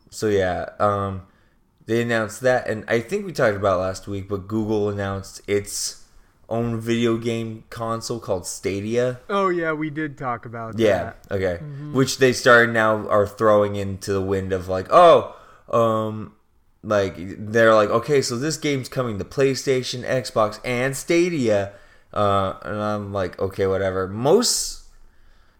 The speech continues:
Speaker 1: of the newsworthy stuff actually came mostly out of Nintendo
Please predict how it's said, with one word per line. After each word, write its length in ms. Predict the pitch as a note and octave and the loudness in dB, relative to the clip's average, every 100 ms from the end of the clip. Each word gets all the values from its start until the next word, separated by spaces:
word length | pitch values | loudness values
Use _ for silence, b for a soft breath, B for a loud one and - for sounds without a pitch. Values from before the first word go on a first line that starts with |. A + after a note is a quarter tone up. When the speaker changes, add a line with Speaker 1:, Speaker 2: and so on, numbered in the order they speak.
| _ - | _ -4
Speaker 1:
of 180 | C3 C#3 | -2 0
the 100 | C3+ | -4
newsworthy 1000 | B2 B2+ B2+ C3 C3 B2 B2 A#2+ A2+ G2+ | -2 -4 -2 -2 -2 -2 0 0 0 -4
stuff 480 | - A2 G#2 G#2 - | -2 0 2 0 -2
actually 540 | F2+ G#2 G2+ - A2 G2+ | 2 2 2 -2 -6 -6
came 360 | - G#2+ G2+ | -6 -6 -6
mostly 420 | G2+ G#2 G#2 A2 | -4 -2 -2 0
out 140 | G#2 G2 | 0 0
of 60 | G2 | -4
Nintendo 840 | F#2 F2+ A#2+ A2 G2+ F#2 F2+ F2+ | -10 -8 -6 -4 -2 -2 -2 -6